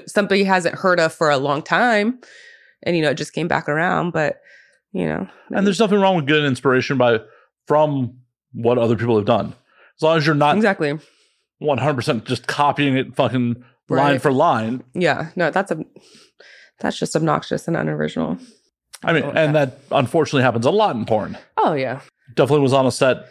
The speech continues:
Speaker 2: over the summer where it's like, "Oh,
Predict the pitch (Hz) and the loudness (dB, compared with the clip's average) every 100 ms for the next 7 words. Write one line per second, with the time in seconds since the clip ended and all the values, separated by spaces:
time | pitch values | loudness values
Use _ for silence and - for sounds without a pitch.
0 | _ _ _ _ _ _ - 127 120 - | _ _ _ _ _ _ -4 -2 -2 0
1 | 139 131 123 110 135 123 - - _ _ | 0 2 0 0 0 0 -6 -20 _ _
2 | _ - 190 185 135 | _ -2 2 2 0